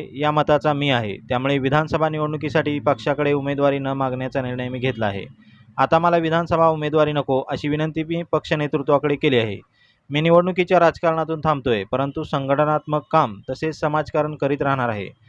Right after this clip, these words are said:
भाजप जो उमेदवार देईल त्याला विजयी करणे हाच माझा निर्धार असणार आहे," असे आमदार सुधीर गाडगीळ यांनी म्हटलेले आहे. त्यांच्या वतीने माध्यमांना पत्रकाद्वारे ही माहिती देण्यात आली आहे. त्यामुळे राज्याच्या राजकारणात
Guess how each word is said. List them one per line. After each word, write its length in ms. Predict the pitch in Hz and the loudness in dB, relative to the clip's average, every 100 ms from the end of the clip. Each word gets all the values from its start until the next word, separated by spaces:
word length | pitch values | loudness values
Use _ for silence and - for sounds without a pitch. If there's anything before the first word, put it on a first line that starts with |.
| - - - _ 113 131 | -20 -20 -20 _ -10 2
भाजप 360 | 151 156 185 165 | 4 4 0 2
जो 140 | 185 | 2
उमेदवार 400 | 180 180 170 175 | 4 2 4 4
देईल 280 | 165 170 165 156 | 4 0 0 -2
त्याला 220 | 165 156 | 0 2
विजयी 360 | 156 139 139 160 | 2 2 2 0
करणे 300 | 160 151 151 | 2 0 0
हाच 300 | 139 143 139 | 0 0 0
माझा 280 | 143 143 143 | -2 0 0
निर्धार 360 | 139 127 135 135 | -2 0 2 2
असणार 280 | 131 131 | 0 -2
आहे," 260 | 127 127 123 - _ _ - | -2 -2 -4 -10 _ _ -4
असे 180 | 139 165 | -2 2
आमदार 360 | 165 160 165 | 2 4 4
सुधीर 380 | 165 156 147 170 190 _ - | 4 -2 0 0 0 _ 0
गाडगीळ 300 | 147 147 160 | 0 2 2
यांनी 180 | 156 156 | 0 0
म्हटलेले 340 | 151 135 120 | -6 -4 -2
आहे. 180 | 110 98 - - _ - - - | -2 -4 -10 -20 _ -20 -20 -8
त्यांच्या 300 | 160 160 175 | -2 0 4
वतीने 400 | 175 180 180 185 185 151 | 4 4 2 0 -2 -2
माध्यमांना 720 | 156 151 170 170 165 170 175 - - - _ _ - | 0 6 8 8 6 4 2 -2 -20 -20 _ _ 0
पत्रकाद्वारे 680 | 165 175 175 175 175 170 175 | 4 4 6 6 8 6 4
ही 340 | - - 165 | -2 -12 -6
माहिती 300 | 160 160 160 | -2 -2 0
देण्यात 280 | 160 156 147 | -2 0 0
आली 180 | 147 147 | 2 2
आहे. 100 | 139 | 2
त्यामुळे 460 | 147 151 160 190 185 _ _ _ | 0 2 2 2 -4 _ _ _
राज्याच्या 480 | 151 160 151 180 185 | 2 4 4 2 4
राजकारणात 560 | 180 170 - 170 165 | 4 2 0 0 2